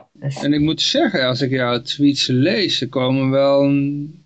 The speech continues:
Speaker 2: Ja, of ik moet even heel ver in het verleden gaan scrollen, dat je nog dingen in caps lock schreef.
Speaker 1: Maar nooit gedaan.
Speaker 2: <laughs> Dat heb je nooit gedaan,
Speaker 1: Nee,
Speaker 2: hè?
Speaker 1: nooit gedaan.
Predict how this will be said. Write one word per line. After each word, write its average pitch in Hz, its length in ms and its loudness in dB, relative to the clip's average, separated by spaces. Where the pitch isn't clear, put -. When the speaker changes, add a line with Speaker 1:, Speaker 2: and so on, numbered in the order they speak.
Speaker 2:
Ja, 147 140 -2
of 143 60 -4
ik - 60 -16
moet 170 140 0
even 170 240 -2
heel 175 180 0
ver 175 220 -2
in 170 60 2
het 165 140 0
verleden 185 380 -2
gaan 143 140 -14
scrollen, 151 480 0
dat 165 140 0
je 160 80 -2
nog 151 160 -6
dingen 156 280 0
in 147 100 -2
caps 185 320 -6
lock 151 180 -4
schreef. 165 460 -4
Speaker 1:
Maar 180 420 0
nooit 196 200 0
gedaan. 151 380 -2
Speaker 2:
<laughs> - 1800 -4
Dat 190 120 0
heb 208 100 0
je 208 100 2
nooit 202 240 0
gedaan, 139 320 0
Speaker 1:
Nee, 190 100 2
Speaker 2:
hè? 269 220 -2
Speaker 1:
nooit 196 240 0
gedaan. 143 380 -4